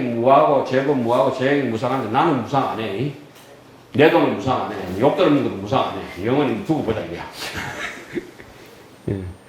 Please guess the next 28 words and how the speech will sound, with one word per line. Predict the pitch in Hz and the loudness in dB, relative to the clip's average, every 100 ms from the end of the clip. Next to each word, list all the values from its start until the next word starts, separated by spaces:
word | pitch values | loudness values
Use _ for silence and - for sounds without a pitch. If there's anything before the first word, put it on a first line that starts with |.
| - - - - - - | -20 -20 -20 -20 -20 -20
자, | - 101 90 - | 2 2 2 0
그래서 | - 90 - - - 82 | 0 2 2 -2 -6 -6
여기서 | 80 127 120 104 | -2 -2 0 -4
형상 | - 220 180 135 | -4 -2 -2 0
밖은 | 123 156 - 131 113 | 0 0 -2 -4 -2
아니지만 | 95 139 143 117 98 | -4 -2 -2 -2 -2
형상이라고 | 156 202 185 147 135 135 - 120 | -2 0 0 0 0 2 2 2
하는 | 123 | -2
것은 | 113 110 117 | -4 -6 -4
인연 | 120 151 180 - | -2 0 -2 -4
따라서 | 330 330 - 135 117 | 2 2 2 0 0
나와가지고 | 110 123 131 - - 110 | 4 6 6 4 0 -4
나올 | 101 135 196 | 0 2 4
수는 | - 147 | 2 -2
있다. | 196 - 123 - - - - - | -4 -2 -2 -2 -10 -18 -18 -8
그 | |
인연 | 135 135 160 190 214 | -2 2 4 6 4
소출이다. | - 175 175 156 120 101 - - - | 4 0 2 0 0 -4 -6 -14 -2
부처님 | - 202 - | 0 2 2
첫 | - 202 | 0 -2
법문이 | 202 202 190 | 0 4 4
그거죠. | 139 156 143 117 - - - | 4 2 2 0 -2 -10 -4
그러니까 | 190 151 165 | 2 6 6
요걸 | 233 254 | 6 2
계속 | 226 269 277 240 | 0 -2 -2 4
잡고 | 208 220 190 | 4 4 2
있으면 | 170 135 | 0 -2
돼요. | 110 95 160 | -2 -4 -6